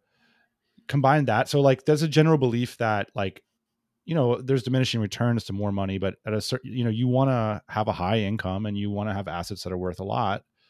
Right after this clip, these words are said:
so that you have flexibility. So that's one thing. And then the other thing is, like, I really feel that we made a mistake selling our e-commerce business in two thousand fifteen because I didn't understand something important about money, which is that the returns of it aren't, don't behave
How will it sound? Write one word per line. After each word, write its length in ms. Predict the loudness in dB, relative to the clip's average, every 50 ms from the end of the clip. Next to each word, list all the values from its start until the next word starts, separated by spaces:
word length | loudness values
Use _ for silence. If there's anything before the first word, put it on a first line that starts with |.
| _ _ _
so 140 | -6 -4 -2
that 60 | 0
you 80 | 0
have 160 | 0 0 0 -2
flexibility. 480 | -4 -6 -6 -8 -10 -8 -8 -8 -8
So 120 | -8 -6 -6
that's 120 | -6 -4
one 200 | -4 -4 -4 -4
thing. 340 | -6 -6 -6 -6 -8 -10 -14 _ _ _ _ _ _ _ _ _ _ -4
And 80 | -2 0
then 100 | 2 4
the 120 | 4 4
other 160 | 6 4 4 2
thing 160 | 2 2 4
is, 140 | 4 6 4
like, 160 | 2 2 0 2
I 140 | 4 6
really 400 | 6 6 6 6 6 8 6 6
feel 200 | 4 2 0 0
that 120 | 0 0 0
we 140 | 0 0 0
made 180 | 0 0 0
a 40 | -2
mistake 520 | -2 -6 -8 -8 -4 -2 -2 -2 -2 -4
selling 380 | -6 -6 -4 -4 -2 -2 -2 -2
our 100 | -4 -4
e-commerce 440 | -6 -8 -8 -8 -6 -6 -6 -6 -6
business 340 | -6 -6 -6 -6 -6 -8 -8
in 100 | -8 -8
two 140 | -6 -4
thousand 340 | -2 -2 -2 -2 -4 -8 -8
fifteen 560 | -8 -10 -10 -8 -8 -6 -6 -4 -6 -6 -8 -12 _ _ _ _ _ _ _ _ _
because 200 | -4 -2 -2 -2 0
I 120 | 2 2 4
didn't 180 | 4 2 0
understand 480 | -4 -6 -6 -6 -6 -8 -8 -8 -8 -8
something 300 | -8 -10 -10 -10 -10 -10
important 440 | -10 -8 -4 -2 -2 0 0 -2 -4
about 300 | -4 -2 -2 -2 -4 -4
money, 460 | -4 -2 -2 -2 -4 -6 -10 -14 _ _ _ _ _ _ _ _ -10
which 240 | -8 -6 -6 -2 2
is 460 | 4 6 6 6 6 4 0 -4 -4
that 320 | 0 0 2 2 0 -2 -6 _ _ _ _ _ _ _ _ _ _ -2
the 100 | 0 2
returns 540 | 2 2 0 0 0 2 2 4 4 4 2
of 160 | 2 4 4
it 160 | 4 2 2 _ _ -6
aren't, 280 | -2 -2 0 -2 -2 -4 _ _ _ _ _ 0
don't 160 | 0 0 2
behave 380 | 2 0 2 2 0 0 -2